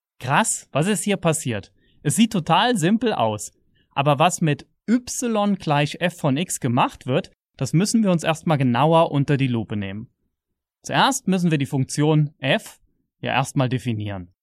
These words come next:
Def f in Klammern x,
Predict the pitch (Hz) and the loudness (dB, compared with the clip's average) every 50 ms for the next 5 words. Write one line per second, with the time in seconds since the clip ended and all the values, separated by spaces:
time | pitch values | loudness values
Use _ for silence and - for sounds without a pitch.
0 | _ _ _ _ _ _ _ _ _ _ _ _ _ _ _ _ _ _ _ _ | _ _ _ _ _ _ _ _ _ _ _ _ _ _ _ _ _ _ _ _
1 | _ _ _ _ - 135 156 254 311 - - - - _ _ _ _ _ _ _ | _ _ _ _ 0 2 2 2 0 -2 -12 -20 -20 _ _ _ _ _ _ _
2 | _ _ _ _ _ _ _ - - 165 208 196 - - - _ _ _ _ - | _ _ _ _ _ _ _ -2 2 2 2 0 -2 -12 -20 _ _ _ _ -6
3 | - 127 123 - 135 131 143 143 139 135 123 113 113 - - - - - - _ | -4 -4 -4 0 0 2 2 4 2 2 0 -2 -4 -6 -6 -10 -10 -10 -12 _